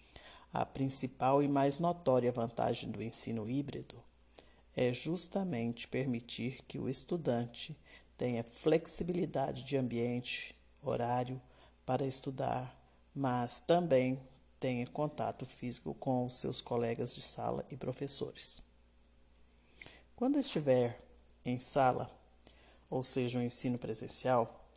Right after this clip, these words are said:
o aluno deverá atender às estratégias educacionais propostas pelos seus professores.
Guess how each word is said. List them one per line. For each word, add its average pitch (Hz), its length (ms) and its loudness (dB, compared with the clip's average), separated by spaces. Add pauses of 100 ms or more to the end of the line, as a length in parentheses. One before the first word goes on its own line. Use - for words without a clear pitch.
(400)
o 185 60 0
aluno 170 420 -2
deverá 156 480 2
atender 127 500 -2
às 131 120 0
estratégias 123 1040 2 (220)
educacionais 120 1000 0
propostas 117 640 -2
pelos - 280 -8
seus - 280 0
professores. - 840 -2